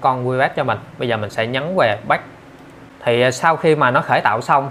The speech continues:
thì nó sẽ hiện ra một cái, à, I P, à, public cho mình. Các bạn chú ý cái phần mà I P address này, nó sẽ có hai loại, một cái là private I P và một cái là public I P. Thì mình sẽ sử dụng cái public I P này nè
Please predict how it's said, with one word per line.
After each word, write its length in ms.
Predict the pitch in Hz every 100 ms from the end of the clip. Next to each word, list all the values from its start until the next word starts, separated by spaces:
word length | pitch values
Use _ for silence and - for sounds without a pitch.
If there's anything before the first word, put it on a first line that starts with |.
| 139
thì 80 |
nó 100 | 120
sẽ 180 | 143 135
hiện 280 | 160 107 113
ra 240 | 135 131
một 220 | 131 104 - -
cái, 320 | 143 151 185
à, 180 | 196 131 - - - - - - -
I 120 | 139
P, 440 | 131 147 135 135 135
à, 120 | 127 127 - - - -
public 360 | 175 196 196
cho 80 | 143
mình. 160 | 131 110 - - - - - - - - - - - - -
Các 60 | 185
bạn 140 | 113 113
chú 140 | 170
ý 140 | 175
cái 80 | 220
phần 220 | 220 131
mà 140 | 117 117
I 60 |
P 180 | 123 147
address 340 | 113 127 180 196
này, 140 | 117 -
nó 80 | 175
sẽ 160 | 120
có 160 | - 180
hai 240 | 156 139 123
loại, 320 | 98 101 110
một 240 | 113 107 -
cái 220 | 131 175
là 160 | 160
private 480 | 110 123 123 104 131 127
I 200 | 131 127
P 100 | 127
và 200 | 120 107
một 160 | 101
cái 220 | - 127 175
là 120 | 123
public 400 | - - 185 180
I 100 | 143
P. 240 | 131 135 123 - - - -
Thì 80 | 113
mình 140 | 107
sẽ 220 | 104 117
sử 140 | 120 160
dụng 280 | 143 101 110
cái 120 | 147
public 380 | 170 180 190 147
I 80 |
P 80 | 139
này 140 | 139 123
nè 220 | 110